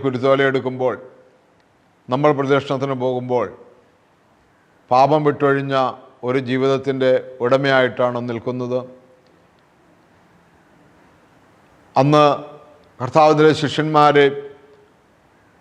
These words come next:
ആ വലിയൊരു ജനസഞ്ചയവും ഒരുമിച്ച് കൂടി കർത്താവിനെ മഹത്വപ്പെടുത്തിയതുപോലെ ആണോ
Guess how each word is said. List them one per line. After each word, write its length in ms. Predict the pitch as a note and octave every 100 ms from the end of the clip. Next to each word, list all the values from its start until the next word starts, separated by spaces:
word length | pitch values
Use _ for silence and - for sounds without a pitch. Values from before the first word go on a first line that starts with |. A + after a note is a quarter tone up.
| _
ആ 160 | B2 C3+ D3+ D3+ D#3 - - _ -
വലിയൊരു 380 | C#3 D3+ D#3+ D#3 D3
ജനസഞ്ചയവും 720 | D3+ D3 D3+ D3+ D3+ C#3+ C3+ - - _ _ _ _ _ _ _ _ _ C#3
ഒരുമിച്ച് 340 | D3 D#3+ D#3+ D#3
കൂടി 280 | D3+ D3+ C#3+ - - - _ _ _ _ _ _ A#2+
കർത്താവിനെ 440 | - D3 D3+ D#3 D3
മഹത്വപ്പെടുത്തിയതുപോലെ 1040 | C3 D3 D3+ D3 C#3+ D3+ C#3+ C#3+ C#3+ C#3+ B2 - - _ _ _ _ _ _ _ _ _ _ - B2+
ആണോ 200 | D3